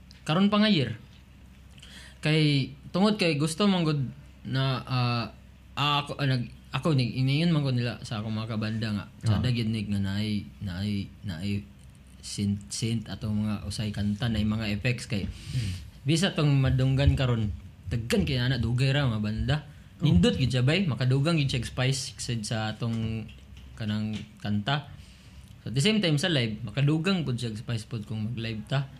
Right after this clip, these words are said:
Speaker 2: Hmm.
Speaker 1: Then, kasagara ang nabantayan, kasagara gid ga control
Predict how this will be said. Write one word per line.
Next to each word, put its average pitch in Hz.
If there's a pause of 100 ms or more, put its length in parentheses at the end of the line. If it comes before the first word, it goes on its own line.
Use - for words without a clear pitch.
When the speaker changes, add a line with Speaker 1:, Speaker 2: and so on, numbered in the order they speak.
Speaker 2:
Hmm. 95 (140)
Speaker 1:
Then, 123 (260)
kasagara 156
ang 180
nabantayan, 151
kasagara 120
gid 135
ga 123
control 117